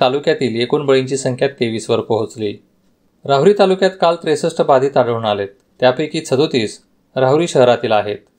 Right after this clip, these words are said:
संगमनेर तालुक्यात शनिवारी सहासष्ट बाधितांची भर पडली. एकूण बाधितांची संख्या एक हजार नऊशे एकसष्ट वर पोहोचली आहे. त्यापैकी एक हजार सहाशे सत्याहत्तर करोनामुक्त झाले.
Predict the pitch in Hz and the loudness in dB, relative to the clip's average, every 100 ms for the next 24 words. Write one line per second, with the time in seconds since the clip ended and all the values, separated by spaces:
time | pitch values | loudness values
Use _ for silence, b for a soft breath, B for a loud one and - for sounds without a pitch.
0 | _ _ _ _ _ _ _ - 131 156 | _ _ _ _ _ _ _ -8 -6 0
1 | 170 160 156 151 160 - 147 139 143 143 | 2 2 2 2 -2 -2 -4 0 -2 2
2 | 131 127 143 160 139 127 127 127 117 131 | 0 0 -4 -2 2 2 0 -2 -2 -4
3 | 117 110 113 104 98 - _ _ _ _ | -2 -2 -2 -2 -6 -8 _ _ _ _
4 | _ 131 131 190 175 165 170 160 156 - | _ -4 0 2 2 0 -2 -4 -4 -4
5 | 160 135 117 120 127 127 131 127 120 - | -2 2 2 2 0 2 2 0 -2 0
6 | 127 123 135 123 131 135 131 123 110 - | 0 0 -4 -2 0 0 0 -2 -4 -2
7 | 110 104 101 101 _ _ _ _ _ - | 0 0 -2 -8 _ _ _ _ _ 0
8 | 135 131 135 147 139 143 143 139 139 131 | 0 2 0 -2 0 0 0 0 0 2
9 | 123 120 139 131 123 - 139 139 123 104 | 0 0 -2 -2 -6 -2 -2 0 -2 -4
10 | - 127 123 123 117 - 117 110 104 | -2 0 2 0 -2 -6 -8 -6 -6